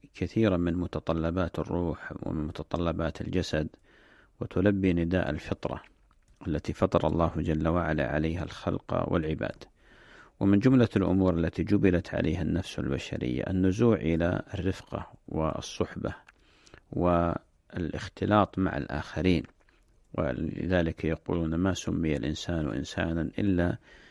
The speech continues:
لكونه يأنس بالآخرين".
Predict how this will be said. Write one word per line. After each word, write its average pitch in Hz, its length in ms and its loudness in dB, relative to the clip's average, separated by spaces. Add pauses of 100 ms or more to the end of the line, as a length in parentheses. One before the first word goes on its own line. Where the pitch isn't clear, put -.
(260)
لكونه 107 580 4
يأنس 87 560 2
بالآخرين". - 720 -6